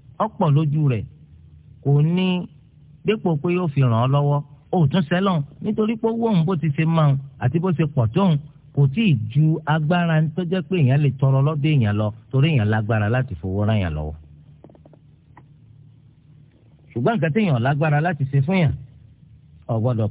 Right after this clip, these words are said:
kígbe gbà-, gbàmígbàmí rẹ̀ lọ bá yàn. Ò gbọ́dọ̀ kígbe gbàmígbàmí rẹ̀ lọ bá yàn. Bẹ́ẹ̀ náà ni, a gbọ́dọ̀ sáàdì èèyàn.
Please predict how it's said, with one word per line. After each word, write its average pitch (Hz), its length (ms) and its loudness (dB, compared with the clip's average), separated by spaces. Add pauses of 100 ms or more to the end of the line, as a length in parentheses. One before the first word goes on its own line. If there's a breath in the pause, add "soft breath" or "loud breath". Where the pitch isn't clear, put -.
(120)
kígbe 139 420 0
gbà-, 110 280 -2
gbàmígbàmí 113 720 0
rẹ̀ 95 120 -4
lọ 107 140 -2
bá 123 160 0
yàn. 117 180 2 (1500)
Ò 107 120 -6
gbọ́dọ̀ 95 300 -4
kígbe 117 340 -2 (520)
gbàmígbàmí 107 640 0
rẹ̀ 90 160 -4
lọ 98 120 -4
bá 123 160 0
yàn. 139 160 2
Bẹ́ẹ̀ 285 260 -4
náà 302 140 -2
ni, 240 100 0 (540)
a 170 140 -2
gbọ́dọ̀ 147 300 0
sáàdì 165 360 0
èèyàn. 113 260 2